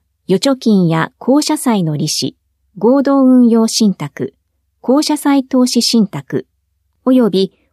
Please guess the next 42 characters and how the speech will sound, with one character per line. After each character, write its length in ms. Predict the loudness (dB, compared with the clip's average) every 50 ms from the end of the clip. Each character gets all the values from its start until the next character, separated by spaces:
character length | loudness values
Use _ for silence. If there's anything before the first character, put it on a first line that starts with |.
| _ -4 -2
公 180 | 0 0 0
募 140 | 0 -2 -4
公 220 | -2 -2 -2 -2
社 160 | 0 -2 -2 -2
債 260 | -2 -2 -2 -2 -2 _
等 400 | -2 -2 0 0 0 -2 -4 _ _ -2
運 240 | 2 2 4 4
用 240 | 2 2 2 0 -2
投 240 | -2 -2 -2 -2 -2
資 160 | 0 -2 -2
信 240 | 0 2 2 2 2
託 240 | 0 -4 -4 -2 -2
の 220 | 0 0 -2 -2 _ _ _ -12
収 300 | -6 -2 2 4 4 4
益 260 | 4 2 2 2 2
の 140 | 2 2 2
分 200 | 2 2 2 2
配 220 | 2 0 2 2
に 140 | 2 2 2
か 120 | 0 -4
か 140 | -4 -2 -2
る 80 | -2 -2
所 160 | -2 -4 -6
得 340 | -4 -6 -6 -4 -4 -4 -2
を 40 | -2
言 220 | 0 0 0 0
い 40 | -2
ま 140 | -2 -4 -6
す。 220 | -8 -12 -18 _ _ _ _ _ _ _ _ _ _ _ _ _ _ _ _ _ _ _ _ _ _ _ _ _ _ -4
利 100 | -4 -2
子 140 | -2 -2 -2
所 140 | -2 -2 0
得 240 | -2 -2 -2 0 0
の 140 | 0 0 -2
金 260 | -2 0 2 2 2
額 240 | 2 0 -2 -2 0
は、 200 | 0 0 -2 -4 _ _ _ _ _
収 240 | -6 -2 0 2 4
入 240 | 4 4 4 2 2
金 240 | 2 2 2 2 2
額 260 | 0 -2 -2 -2 -2
が 240 | 0 0 -2 -4